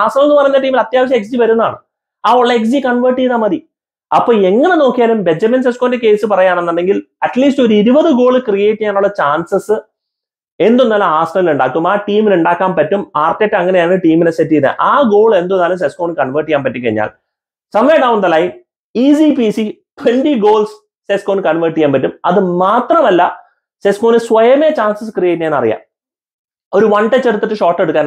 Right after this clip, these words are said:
അറിയാം. And most importantly, സെസ്കോ ഒരു വേഴ്സറ്റൈൽ സ്ട്രൈക്കർ ആണ്. രണ്ട് ഫൂട്ടിലും ഗോൾ എടുക്കാൻ അറിയാൻ പറ്റും, ഹെഡറിനും ഉണ്ട്. And in fact, earlier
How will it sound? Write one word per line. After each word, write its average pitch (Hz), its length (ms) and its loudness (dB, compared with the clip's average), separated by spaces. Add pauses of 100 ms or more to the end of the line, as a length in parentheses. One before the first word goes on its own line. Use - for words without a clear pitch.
അറിയാം. 120 200 0 (460)
And 185 100 2 (120)
most 349 200 0 (100)
importantly, 202 420 -2 (640)
സെസ്കോ 190 320 0
ഒരു 220 80 2 (100)
വേഴ്സറ്റൈൽ 240 560 0
സ്ട്രൈക്കർ 156 340 0
ആണ്. 104 100 -6 (520)
രണ്ട് 208 200 4 (100)
ഫൂട്ടിലും 220 420 0 (320)
ഗോൾ 196 180 2
എടുക്കാൻ 185 280 0
അറിയാൻ 175 260 0
പറ്റും, 156 180 -2 (120)
ഹെഡറിനും 208 460 0
ഉണ്ട്. 113 140 0 (460)
And 208 160 2
in 226 40 2 (120)
fact, 269 220 0 (440)
earlier 262 260 4